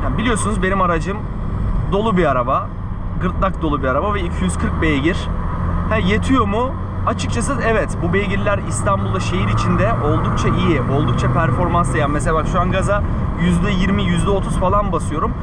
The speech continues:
Yokuş olmasına rağmen arabayı alıp götürüyor abi. O konuda sıkıntım yok. Bir de böyle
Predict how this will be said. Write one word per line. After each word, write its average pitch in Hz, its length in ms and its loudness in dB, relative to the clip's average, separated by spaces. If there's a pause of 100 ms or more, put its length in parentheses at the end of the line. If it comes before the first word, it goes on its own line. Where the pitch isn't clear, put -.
(200)
Yokuş 185 300 0
olmasına 208 460 0
rağmen 175 300 0 (140)
arabayı 185 400 0
alıp 196 280 -2
götürüyor 185 460 0
abi. 120 180 0 (440)
O 175 80 2
konuda 196 280 2
sıkıntım 190 480 0
yok. 151 140 2 (1700)
Bir 214 80 2
de 226 120 2
böyle 214 340 2